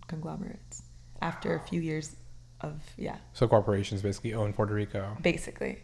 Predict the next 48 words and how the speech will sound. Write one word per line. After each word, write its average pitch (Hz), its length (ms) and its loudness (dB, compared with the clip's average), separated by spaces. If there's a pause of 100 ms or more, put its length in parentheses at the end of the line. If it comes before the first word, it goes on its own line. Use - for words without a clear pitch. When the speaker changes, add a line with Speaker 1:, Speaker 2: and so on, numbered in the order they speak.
Speaker 1:
And 175 340 4
the 170 120 2
people 170 720 -2
who 170 100 0
had 165 220 2
their - 160 0
own 208 140 0
land 175 420 2 (720)
got 156 200 -4
it, 170 240 -8
they 170 100 -2
were 160 80 -2
stolen 160 500 -4 (300)
from 165 100 -4
the 156 100 -4
locals 196 440 2 (100)
and 165 140 -2
given 160 300 0
to 170 120 -6
these 156 140 -6
prop-, - 320 -4
these, - 260 -8
like, - 280 -8 (240)
companies. 165 320 6
Speaker 2:
Is - 20 10
there, 135 120 12
like, 139 240 8
any 127 220 6
effort 110 360 4
to 117 100 4
get, - 200 -2
like, 101 180 2
repatriate 104 680 2
land 104 540 2 (340)
from 175 260 8
Speaker 1:
Um, 107 180 4
Speaker 2:
corporations 113 640 0 (120)
to 107 120 -2
Puerto 104 200 2
Ricans? 123 400 -6 (140)
Speaker 1:
Yeah, 190 220 6
at - 120 2
some 208 160 6
point. 208 240 4
So 190 100 4
I'm, 185 100 6
like, 190 140 4
half, - 220 4